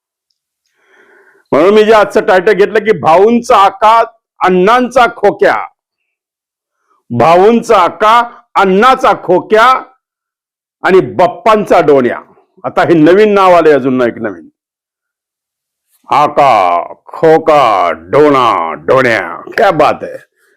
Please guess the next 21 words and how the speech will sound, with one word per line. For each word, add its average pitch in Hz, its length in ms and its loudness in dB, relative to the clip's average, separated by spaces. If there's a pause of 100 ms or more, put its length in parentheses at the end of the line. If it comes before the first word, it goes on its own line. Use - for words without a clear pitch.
(140)
म्हणजे 170 640 4 (1600)
बीड 131 480 0
मधल्या 190 400 0
प्रत्येक 196 640 -2
राजकारण्यांनी 196 880 0
काही 185 500 -4 (140)
अशी 151 240 -8
गुंड 202 400 0
प्रवृत्तीची 196 640 -2 (140)
तरुण 170 200 2
मंडळी 185 340 0
सांभाळली 170 540 0
का 170 160 0
काय, 156 240 0 (260)
अशी 175 180 -2
शंका 151 340 0
आता 143 160 0
निर्माण 135 300 0
व्हायला 117 220 -2
लागलेली. 104 200 -10
मित्रांनो, - 380 -20